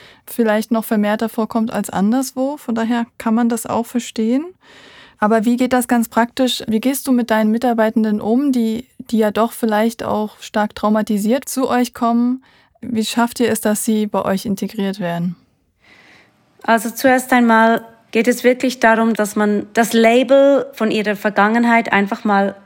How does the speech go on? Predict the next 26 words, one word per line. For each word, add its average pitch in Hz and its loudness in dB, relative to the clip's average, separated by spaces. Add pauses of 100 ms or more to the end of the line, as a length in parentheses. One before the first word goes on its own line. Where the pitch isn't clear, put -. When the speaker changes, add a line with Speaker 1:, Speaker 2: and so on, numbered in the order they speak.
(120)
Speaker 2:
wegnimmt 185 -2
von - -6
ihnen, 180 -2
weil 185 -2 (120)
die 202 -4 (560)
werden 214 0
so, 226 -4 (760)
ähm, 196 0 (680)
ja, 208 2
die 226 0
haben 220 2
einfach 214 0
wirklich 208 -4
viele 226 0
Labels 185 0
aufgesetzt, 190 -2
die 214 -2
man 196 0
in 196 0
dem 202 0
Sinn 196 -2
nicht 196 -6 (320)
wirklich 202 -2
sieht, 220 -6
sondern 180 -2
spürt. 185 -6